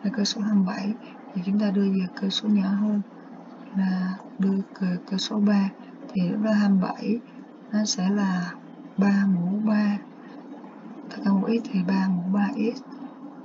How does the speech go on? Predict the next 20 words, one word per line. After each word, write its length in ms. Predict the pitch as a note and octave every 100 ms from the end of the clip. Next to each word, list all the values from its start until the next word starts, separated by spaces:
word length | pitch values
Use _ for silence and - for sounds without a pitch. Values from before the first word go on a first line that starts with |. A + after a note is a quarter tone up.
| - -
À, 240 | F#3+ F3+ F3
thì 100 | - G3 -
cơ 120 | G3+
số 220 | - A3
đã 100 | A3
cân 260 | G3 G3+ G3+
bằng 260 | G3 F#3 F3+
rồi. 260 | F3 F3 F3+ - - - -
Thì 120 | F#3+ F3
các 120 | G3+
em 160 | F#3+ F#3+
có 80 | G#3
số 180 | -
mũ 240 | A3 F#3+ F#3+
bên 160 | G#3+
đây 160 | G3 F#3+ F#3+
ba 100 | G3 G#3+ G#3
x 40 | A#3
sẽ 200 | - G3 G3
bằng 260 | G3+ F#2+